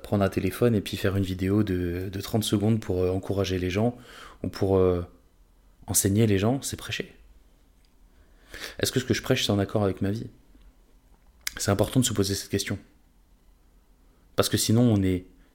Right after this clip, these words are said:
hypocrite, entre guillemets. Et... Et encore une fois, moi le premier, tu vois, c'est pas du tout un jugement, c'est pas du tout, euh,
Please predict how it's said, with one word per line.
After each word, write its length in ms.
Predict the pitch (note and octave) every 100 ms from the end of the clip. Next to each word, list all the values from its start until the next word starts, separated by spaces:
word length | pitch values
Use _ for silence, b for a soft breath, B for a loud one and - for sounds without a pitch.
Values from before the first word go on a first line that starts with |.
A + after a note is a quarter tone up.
| -
hypocrite, 420 | F#2+ G2+ - - A2+
entre 180 | -
guillemets. 280 | G2 F#2 E2+ - - _ b b b b b b b b b b _ _ _ - -
Et... 520 | F#2+ F#2+ F2+ F2 F2 E2+ - _ _ _ - - - - - - - - -
Et 80 | G2+
encore 240 | G2 G2+
une 80 | G2+
fois, 120 | -
moi 120 | G2+
le 40 | G2
premier, 280 | - G#2 G2+
tu 120 | -
vois, 120 | F2+ - -
c'est 140 | -
pas 100 | G2
du 120 | F#2
tout 140 | - F#2+
un 60 |
jugement, 300 | F#2 F#2+ G#2
c'est 120 | G2
pas 100 | G#2
du 140 | F#2 F#2
tout, 160 | G2
euh, 180 | F#2 F2+